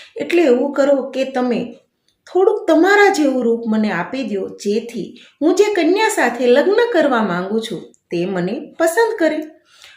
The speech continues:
ભગવાન વિષ્ણુ એવું જ કરે છે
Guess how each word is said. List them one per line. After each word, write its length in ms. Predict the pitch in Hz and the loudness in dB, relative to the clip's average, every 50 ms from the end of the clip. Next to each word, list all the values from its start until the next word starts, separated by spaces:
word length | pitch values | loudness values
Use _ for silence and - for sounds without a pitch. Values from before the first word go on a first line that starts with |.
| _ _ - | _ _ -6
ભગવાન 440 | 208 202 202 202 208 202 196 185 160 | -6 -4 -4 -2 -4 -2 -2 -4 -4
વિષ્ણુ 600 | 165 170 175 - 208 196 220 262 320 - - _ - | -6 -6 -6 -6 -8 -8 -8 -10 -12 -16 -20 _ -8
એવું 280 | - 208 208 208 220 220 | -6 -4 -2 0 -2 -2
જ 80 | 214 - - | -4 -6 -8
કરે 300 | - 175 170 165 160 165 | -6 -4 -2 -2 -2 -2
છે 380 | 165 - - - 165 - - | -4 -6 -8 -12 -12 -14 -16